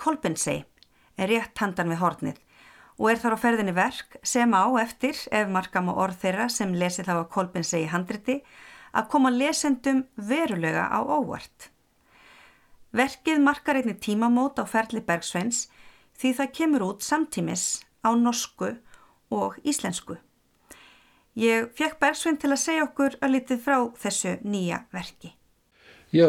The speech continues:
Speaker 2: það er, eh, orðin, eh, svona nútímaleg saga.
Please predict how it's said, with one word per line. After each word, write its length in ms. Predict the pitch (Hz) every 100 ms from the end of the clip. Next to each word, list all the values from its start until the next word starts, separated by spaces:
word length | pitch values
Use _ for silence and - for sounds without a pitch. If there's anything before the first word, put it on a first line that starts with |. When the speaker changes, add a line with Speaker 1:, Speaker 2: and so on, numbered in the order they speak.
| 127
Speaker 2:
það 260 | 131 165 202 175
er, 120 | 135
eh, 800 | 123 107 98 95 101 107 107 110
orðin, 520 | 135 120 117 104 95 95
eh, 720 | 92 98 95 90 98 107 107
svona 720 | - 120 107 101 98 95 95 92 92
nútímaleg 840 | 101 135 135 - 117 104 95 92
saga. 480 | 90 95 92 92 92